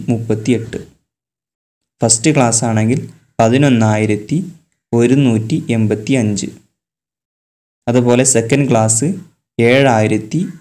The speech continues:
അഞ്ഞൂറ്റി അറുപത്തിയൊന്ന്. തേർഡ് ക്ലാസ് ആണെങ്കിൽ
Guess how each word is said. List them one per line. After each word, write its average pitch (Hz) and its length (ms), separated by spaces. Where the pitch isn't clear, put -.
അഞ്ഞൂറ്റി 117 680
അറുപത്തിയൊന്ന്. 110 680
തേർഡ് 123 280
ക്ലാസ് 127 300
ആണെങ്കിൽ 117 460